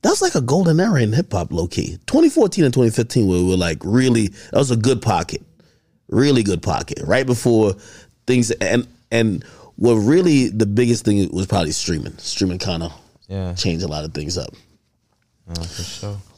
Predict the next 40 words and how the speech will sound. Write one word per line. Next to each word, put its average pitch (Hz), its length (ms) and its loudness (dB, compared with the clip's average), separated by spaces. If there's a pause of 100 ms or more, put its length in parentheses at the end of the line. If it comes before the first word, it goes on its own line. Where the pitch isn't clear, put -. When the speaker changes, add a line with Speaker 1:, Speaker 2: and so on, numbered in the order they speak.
(680)
Speaker 1:
Anything 175 260 2
else 170 180 2
coming 170 220 2
up? 185 160 -2 (720)
I - 80 0
know 127 80 2
you 156 100 4
got 151 120 2
some 151 140 0
shit 147 160 2
with 147 120 6
Y 143 160 4
B 139 180 2
coming. 139 260 2
I 135 60 4
know, 135 320 4
know 131 140 4
about 127 160 2
the 127 80 4
album. 127 340 2 (300)
Speaker 2:
Um, 123 480 -4 (180)
Speaker 1:
What 120 140 2
else 139 160 2
we 139 60 2
could 135 180 0
look 127 140 0
out 98 180 0
for? - 180 -8 (1400)
Speaker 2:
So - 240 -10
like 110 200 -4
I 110 120 -2
said, 113 300 -4
I'm 117 180 0
just 113 220 -2
trying 107 200 0
to 101 40 -2
expand 110 440 0
the 104 60 2
brand, 104 460 2
man. 104 420 2